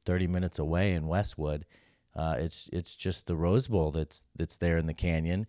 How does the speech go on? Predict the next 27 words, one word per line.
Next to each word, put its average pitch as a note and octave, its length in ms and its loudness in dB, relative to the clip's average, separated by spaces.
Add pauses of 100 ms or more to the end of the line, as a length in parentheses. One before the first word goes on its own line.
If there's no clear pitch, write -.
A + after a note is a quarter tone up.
(580)
And F2+ 540 2 (280)
at G#2+ 220 4
that G#2+ 220 6
time, F2+ 320 2
there's F#2 220 4
a F2+ 60 2
fire A#2+ 380 4
going D#2+ 320 0
on D2 380 -2 (180)
i-, D#2+ 180 -2
i-, E2+ 140 0
just - 400 -2
the A#2+ 140 2
other B2 220 4
side A2 260 2
of G2+ 80 4
the F2 80 2
canyon, F#2 560 2 (480)
maybe F2+ 240 0
ten F#2+ 280 6
miles F2+ 460 4
from E2 200 -2
the D#2 100 -2
Rose D#2 260 0
Bowl, D2+ 380 -10 (640)
uh, E2 400 2 (320)
which, - 480 -4